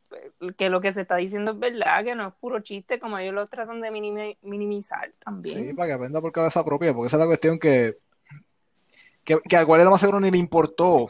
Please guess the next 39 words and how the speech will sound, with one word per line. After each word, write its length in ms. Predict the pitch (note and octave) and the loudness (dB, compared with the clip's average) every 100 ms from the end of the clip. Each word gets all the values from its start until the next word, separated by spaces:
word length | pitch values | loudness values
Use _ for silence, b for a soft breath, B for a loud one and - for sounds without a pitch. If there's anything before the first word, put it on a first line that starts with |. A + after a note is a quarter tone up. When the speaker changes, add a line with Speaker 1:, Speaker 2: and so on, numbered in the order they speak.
| - | 0
Speaker 2:
que 220 | C#3+ D3 | 4 4
él 140 | D#3+ | 2
estuviera 340 | D#3 F#3 E3+ E3+ | 2 4 6 6
diciéndole 360 | E3 E3+ E3 | 6 2 2
que 80 | D3+ | 4
es 60 | D3 | 2
un, 200 | D#3+ D3+ | 2 -4
de 240 | C3+ D#3+ | 0 2
hecho, 140 | F3 A3 | 6 6
lo, 100 | D3 | 6
me, 120 | D#3 | 0
según 480 | - D3+ C3+ F#3 B3+ | -2 0 0 -2 2
lo 80 | B3 | 4
que 200 | G#3+ F#3 | 6 6
he 40 | G#3+ | 8
leído, 400 | A3 G3 G#3+ E3 | 6 6 6 6
él 60 | |
lo 100 | D3+ | 6
tuvieron, 600 | F3+ F3 F#3+ G#3+ F#3 C3+ - _ _ _ _ - | 4 2 2 0 -2 -8 -16 _ _ _ _ -12
lo 100 | C3+ | -4
tuvieron, 320 | C3 C3+ E3+ | -2 0 0
este, 360 | F#3 - F#3 E3 | 0 4 4 4
por 220 | - D3+ | 2 2
un 80 | D#3 | 4
rato 340 | D#3 F3+ F#3+ | 4 6 6
largo, 640 | D3+ E3 F#3+ F3 D3+ C#3 B2+ | 6 6 4 4 4 4 0
este, 760 | - - B2 A#2+ A#2 G#2 - - | -2 -4 -2 -2 -4 -6 -10 -12
y 200 | C3 C#3+ D#3 | -8 -2 2
la 140 | D3+ | 2
intervención 440 | D3+ D3+ D3 - | 4 2 0 0
duró 160 | F3 G3 | 4 4
un 80 | G3 | 6
tiempo 320 | F#3+ F#3+ G3 | 6 6 6
larguito, 340 | D#3 C#3+ G#3 E3 | 6 4 4 6
en 60 | |
lo 80 | C3+ | 6
que 300 | C3 B2+ B2 - | 6 4 4 4
<laughs> 160 | E3+ | 8
lograban 640 | G#3 E3+ D#3 F3 F#3 F3+ | 10 10 10 8 8 4